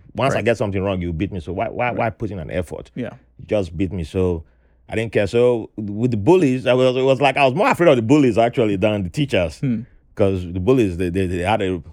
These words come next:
Speaker 1: bigger reputation. So either I befriended them, or they, I tried to, uh, you know, let them know, "Hey, my, I have this guy who's, I knew from my childhood who's a bully too."
Speaker 2: Yeah,
Speaker 1: Like, "Hey,
Speaker 2: yeah.
Speaker 1: he, he might, he might back up."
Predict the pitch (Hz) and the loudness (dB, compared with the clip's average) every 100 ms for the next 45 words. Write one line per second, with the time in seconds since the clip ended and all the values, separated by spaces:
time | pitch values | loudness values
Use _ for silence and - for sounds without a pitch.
0 | _ 95 101 104 90 82 120 139 127 107 | _ -2 2 2 0 -2 0 0 -2 -2
1 | 104 123 120 98 - 127 127 120 123 127 | 0 2 2 -2 0 2 2 0 0 -2
2 | 127 - _ _ _ _ - 90 87 87 | -4 -12 _ _ _ _ -6 -2 -2 -2
3 | 80 92 87 - - - 98 110 107 90 | -4 -6 -6 -10 -16 -8 -4 0 0 0
4 | 85 85 87 80 82 104 113 98 98 110 | -2 -4 -6 -6 -2 0 2 0 0 0
5 | 92 95 90 - - - 107 110 104 95 | 0 -4 -8 -12 -12 -2 -2 0 -4 -2
6 | 92 98 95 98 85 - 90 104 101 95 | 0 0 0 0 -4 -6 -6 -6 -6 -6
7 | 85 85 78 - _ _ - 107 107 101 | -6 -6 -8 -14 _ _ -4 -2 0 0
8 | 104 92 101 85 90 80 87 82 113 110 | 0 0 -2 -4 -6 -8 -10 0 4 4
9 | 101 147 143 139 113 135 117 113 104 120 | 2 0 0 0 0 -2 0 0 0 0
10 | 123 123 101 127 110 92 80 123 135 113 | -2 -2 -2 -2 -2 -2 0 0 2 0